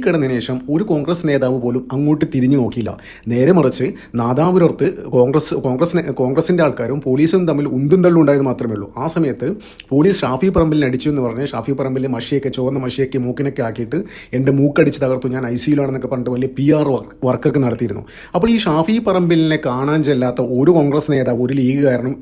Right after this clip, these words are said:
ഇല്ലായിരുന്നു. അപ്പോൾ വലിയ രീതിയിലെ പി ആർ വർക്കാണ് ഈ ഷാഫിയെ കേന്ദ്രീകരിച്ച് ഇവന്മാർ നടത്തിക്കൊണ്ടിരുന്നത്.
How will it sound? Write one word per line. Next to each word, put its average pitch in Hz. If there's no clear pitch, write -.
ഇല്ലായിരുന്നു. 123
അപ്പോൾ 170
വലിയ 190
രീതിയിലെ 185
പി 139
ആർ 165
വർക്കാണ് 123
ഈ -
ഷാഫിയെ 127
കേന്ദ്രീകരിച്ച് 120
ഇവന്മാർ 139
നടത്തിക്കൊണ്ടിരുന്നത്. 160